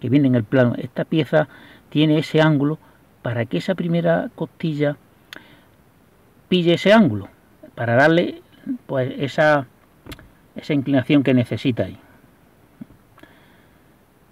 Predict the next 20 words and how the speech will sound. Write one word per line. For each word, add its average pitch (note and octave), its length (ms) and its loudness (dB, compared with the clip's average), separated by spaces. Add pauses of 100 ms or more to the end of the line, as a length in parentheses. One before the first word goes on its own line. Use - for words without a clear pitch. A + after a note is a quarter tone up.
(220)
Y C#3 300 0
le B2+ 380 -2
vamos C#3+ 220 2
a D3 40 0
usar D#3+ 500 2
esa D3+ 180 -4
plantilla, D#3+ 420 0
pues, A#2+ 280 -10
que B2+ 100 -4
nos A2+ 160 -2
va C3 400 4
a C#3 80 -4
venir C#3 220 2
muy C3+ 180 2
bien C3+ 220 4
para, A#2 540 0 (580)
para A2+ 180 -4
hacer A2+ 240 -4
todo E2+ 240 -12
esto. - 260 -20